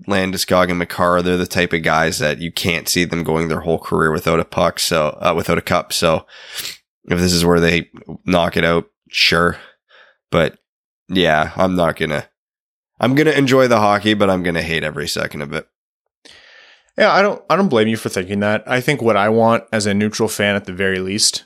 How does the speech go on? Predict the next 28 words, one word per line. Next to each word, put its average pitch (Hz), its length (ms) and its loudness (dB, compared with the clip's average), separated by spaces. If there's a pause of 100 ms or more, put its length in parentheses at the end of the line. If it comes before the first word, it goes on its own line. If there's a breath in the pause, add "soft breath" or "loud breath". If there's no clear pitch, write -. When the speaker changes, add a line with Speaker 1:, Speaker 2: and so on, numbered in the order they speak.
(140)
Speaker 2:
is 95 120 -2
seven 104 320 0
games 98 400 -2
O 98 140 -4
T 101 220 -4
for 101 120 -2
all 82 220 0
of 90 60 -6
'em, 110 180 -4 (640)
because 95 580 -2 (240)
for - 160 0
the, 113 300 0
the 110 240 0
level 117 340 2
that 110 160 0
these 95 140 -6
teams 95 200 -6
are 95 60 -6
playing 90 300 -6
at, 90 140 -6
that's 87 200 -6
what 95 100 -6
we 95 120 -4
deserve. 87 440 -6 (680 loud breath)
Uh, 92 260 2
but 98 180 -2
that's 104 220 0
tough. - 520 -4